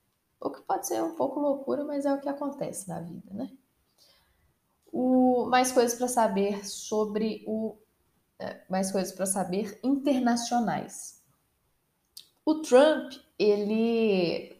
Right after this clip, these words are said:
tá acusando agora a F D A, que é a Food and Drug Administration, que é basicamente quem controla as regulamentações. Aqui seria, acho que é a Anvisa de lá. É,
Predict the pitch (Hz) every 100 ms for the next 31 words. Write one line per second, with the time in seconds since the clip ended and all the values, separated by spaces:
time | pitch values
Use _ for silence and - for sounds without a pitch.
0 | _ 208 220 - 240 202 202 202 196 190
1 | 196 202 - 190 180 190 190 185 175 170
2 | - - 196 170 165 - 220 220 226 208
3 | 190 180 196 196 - - - 190 185 185
4 | 185 - - 170 180 190 220 226 - 220
5 | 220 214 214 208 196 196 220 - 214 233
6 | - 190 190 202 190 - 180 190 185 185
7 | - - - 185 208 208 - - - _
8 | - 175 - - - 180 170 - - 185
9 | 180 165 151 208 190 - - _ - 170
10 | 147 151 190 - _ - - - _ _
11 | _ _ - 180 180 180 - -